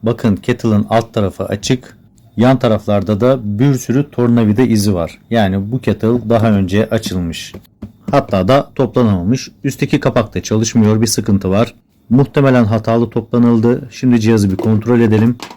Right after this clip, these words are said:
Üst parçayı çıkardığım zaman zaten her şey dağılmaya başlandı. Kendi butonu bozuk. Bakın burası dağılmış. Bunun içindeki yay kayıp.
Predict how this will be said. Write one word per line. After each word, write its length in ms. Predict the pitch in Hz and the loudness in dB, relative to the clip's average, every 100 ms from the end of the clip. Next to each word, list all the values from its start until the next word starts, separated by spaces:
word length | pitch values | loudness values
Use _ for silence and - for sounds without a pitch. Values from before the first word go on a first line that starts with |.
| - _ _ _ _ _ - | -20 _ _ _ _ _ -6
Üst 200 | 143 - | -6 0
parçayı 320 | 120 104 104 | 0 0 0
çıkardığım 480 | 92 - 117 117 117 | -2 -2 0 2 2
zaman 220 | 104 120 | 4 2
zaten 400 | 113 113 110 104 | 2 2 0 0
her 180 | 98 113 | 0 0
şey 240 | 95 117 107 | 0 0 2
dağılmaya 420 | 107 90 95 104 | 2 2 0 0
başlandı. 520 | 98 - 92 85 85 _ _ _ _ _ _ - - - | 0 -2 -4 -4 -8 _ _ _ _ _ _ -20 -20 -2
Kendi 540 | 127 135 147 165 139 | 2 4 4 2 0
butonu 500 | 127 131 131 143 120 123 | 0 2 4 4 0 -2
bozuk. 580 | 113 123 107 104 - - | 2 2 2 0 -4 -6
Bakın 380 | 117 - 107 101 | -4 0 0 2
burası 380 | 117 107 104 98 | 2 0 0 2
dağılmış. 500 | 120 127 143 143 - | 4 4 2 0 -2
Bunun 220 | 110 127 | 2 2
içindeki 480 | 107 107 98 95 98 | 2 0 -2 -2 0
yay 300 | 104 123 143 _ | 2 2 -2 _
kayıp. 480 | 113 98 82 _ | 0 0 -2 _